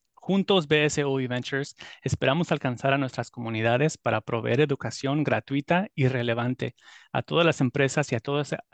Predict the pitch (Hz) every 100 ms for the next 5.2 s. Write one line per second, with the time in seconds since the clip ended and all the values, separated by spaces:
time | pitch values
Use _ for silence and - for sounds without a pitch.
0 | - - 123 110 123 113 135 143 - -
1 | 107 - 135 143 151 165 - - 113 123
2 | 127 131 117 110 113 117 117 110 113 110
3 | 117 - - - _ - - - - -
4 | - 147 175 175 175 160 151 139 139 -
5 | 147 -